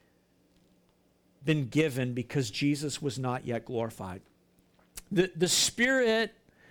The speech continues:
we know this as followers of Jesus, that the Spirit within the believer, the Spirit within the follower of Jesus satisfies our need for God. That's that sense of, that's his work in you, that sense of joy, that sense of rest,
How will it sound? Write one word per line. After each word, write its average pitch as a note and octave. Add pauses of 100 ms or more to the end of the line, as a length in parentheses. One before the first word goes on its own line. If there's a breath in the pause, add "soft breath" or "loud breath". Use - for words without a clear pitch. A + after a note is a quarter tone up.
(240 soft breath)
we F3+
know A3
this G3+
as D#3+
followers F#3+
of E3
Jesus, F3+
that E3+
the F3+
Spirit B3
within A3+ (100)
the E3+
believer, D#3+
the E3+
Spirit A#3
within G3
the F#3+
follower F3
of C#3
Jesus D3
satisfies D#3+
our C3
need C3
for C3
God. A#2+ (1120 soft breath)
That's F#3+
that G3
sense G3+
of, C#3+ (340 loud breath)
that's -
his G3+
work F3
in E3+
you, D3
that C3+
sense F3+
of C#3+
joy, E3 (600 soft breath)
that D3
sense F#3
of B2+
rest, E3